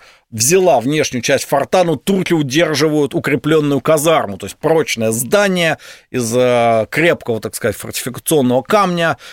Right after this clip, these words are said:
приспособленный к круговой обороне. И Бульмеринг понимает, что если он их оттуда не выбьет, он форт использовать как артиллерийскую позицию не может.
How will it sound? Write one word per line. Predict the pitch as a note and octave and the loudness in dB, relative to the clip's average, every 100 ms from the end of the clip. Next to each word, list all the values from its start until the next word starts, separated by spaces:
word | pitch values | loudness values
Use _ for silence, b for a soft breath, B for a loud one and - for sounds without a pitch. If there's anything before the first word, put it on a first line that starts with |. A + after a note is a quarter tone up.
| B | B
приспособленный | - - F3 D#3 F3+ A#2+ A2 | -6 0 0 2 0 0 -4
к | |
круговой | A#2 A2+ A#2+ B2+ | -2 -2 2 2
обороне. | B2 E3 G3+ B3+ A3+ G3+ B B B | 2 2 2 2 2 -2 B B B
И | D3 | -2
Бульмеринг | B3+ C4 G#3+ G3 | 2 2 2 -2
понимает, | - G#3 F#3+ C3 | 0 2 2 0
что | - | 0
если | D3 E3+ | -2 -2
он | F3 | 0
их | |
оттуда | E3+ D#3+ D#3+ | 0 -2 -2
не | F#3+ | 0
выбьет, | D4+ D4 G3+ | 0 0 0
он | G#3 F#3 | -2 -2
форт | - A#3+ F3+ | -2 -2 -2
использовать | - F#3+ F3+ | -2 -2 0
как | E3 B2+ | -4 -4
артиллерийскую | - E3 G3+ F3+ | -4 -2 -2 -4
позицию | - D#3 F3 D#3+ | -2 0 0 -2
не | D3 F#3+ | 0 2
может. | G3+ A#2 D#2 - | 2 0 -4 -14